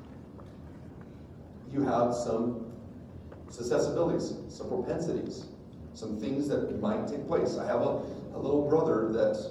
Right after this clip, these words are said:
we adopted when he was about sixteen, that was born, and his father was an alcoholic, diehard alcoholic.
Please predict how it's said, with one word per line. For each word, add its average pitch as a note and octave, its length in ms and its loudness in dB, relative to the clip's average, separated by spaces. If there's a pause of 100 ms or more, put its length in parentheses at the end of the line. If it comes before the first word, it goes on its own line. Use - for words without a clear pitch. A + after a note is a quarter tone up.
(280)
we B2+ 160 -2
adopted A2 420 4
when G#2 600 0 (160)
he - 80 -10
was - 260 2
about - 320 2
sixteen, - 840 -4 (520)
that - 100 2
was A2+ 160 4
born, - 720 0 (120)
and A2 260 0
his A2 140 0
father A2 360 2
was B2+ 160 0
an A#2+ 80 2
alcoholic, - 600 -2 (640)
diehard G3 460 4
alcoholic. - 420 -6